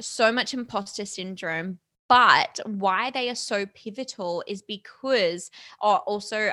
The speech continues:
I did events for my podcast too, which they, like, rocked me. And I, I would have seemed, like, all cool to everyone. But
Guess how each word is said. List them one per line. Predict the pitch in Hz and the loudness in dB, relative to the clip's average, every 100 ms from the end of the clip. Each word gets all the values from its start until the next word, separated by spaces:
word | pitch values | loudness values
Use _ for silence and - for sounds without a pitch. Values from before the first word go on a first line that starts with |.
| - | -2
I | 190 | -6
did | 175 185 | -6 -6
events | 190 190 170 - - | -6 -6 -6 -8 -12
for | 196 | -10
my | 180 175 170 | -8 -6 -8
podcast | - 170 - 175 175 - | -8 -10 -10 -14 -14 -14
too, | - 170 180 | -12 -8 -8
which | 214 180 - | -8 -8 -10
they, | 165 170 | -10 -8
like, | 226 247 - - | -10 -12 -16 -16
rocked | 185 160 165 _ - | -12 -10 -12 _ -18
me. | - - - 226 - - - - | -14 -14 -14 -16 -18 -20 -4 2
And | 254 | 6
I, | 247 254 | 6 6
I | - 247 | 6 6
would | 269 | 6
have | 277 | 4
seemed, | - 294 | 2 2
like, | 294 277 | 2 2
all | 254 262 | 0 -2
cool | - 233 | -4 -6
to | 220 - | -4 -6
everyone. | 202 196 185 185 233 208 | -6 -4 -4 -6 -8 -2
But | 190 185 185 | 2 4 2